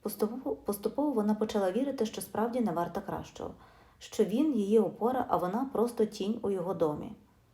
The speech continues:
Донька Оленка виросла, і Марина всі свої сили віддавала їй.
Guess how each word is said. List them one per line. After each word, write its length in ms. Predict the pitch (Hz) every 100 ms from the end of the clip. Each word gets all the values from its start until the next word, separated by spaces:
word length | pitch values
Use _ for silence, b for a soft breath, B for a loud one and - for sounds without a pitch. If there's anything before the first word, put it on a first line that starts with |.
| b b b b -
Донька 340 | 294 330 269
Оленка 400 | 180 196 208 208
виросла, 460 | 165 165 170 - -
і 80 | 196
Марина 300 | 208 285 285
всі 160 | 262 220
свої 240 | 185 190
сили 280 | - 240 233
віддавала 420 | 208 170 202 214
їй. 320 | 170 151 -